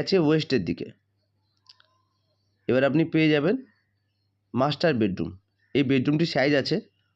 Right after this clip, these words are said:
দশ by বারো, তার সাথে অ্যাটাচ বারান্দা পাবেন, তার সাথে অ্যাটাচ ওয়াশরুম পেয়ে যাবেন।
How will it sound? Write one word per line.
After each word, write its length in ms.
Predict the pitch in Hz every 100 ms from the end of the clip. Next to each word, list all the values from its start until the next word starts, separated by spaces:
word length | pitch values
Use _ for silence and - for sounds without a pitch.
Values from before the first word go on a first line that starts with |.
| _
দশ 240 | 107 127 139 135
by 120 | 170 160
বারো, 180 | 123 147 254 _ _ _ _ _ _ -
তার 160 | 135 139
সাথে 220 | 160 185 -
অ্যাটাচ 340 | 117 123 170 - - - - - 107
বারান্দা 380 | 120 135 151 160
পাবেন, 220 | 151 170 247 - _ _ _ _ _ _ _ -
তার 140 | 131 156
সাথে 180 | 151 151
অ্যাটাচ 280 | 117 151 196 - _ _ _ _ _ _ -
ওয়াশরুম 360 | 120 127 123 104
পেয়ে 140 | 95 85
যাবেন। 200 | 78 71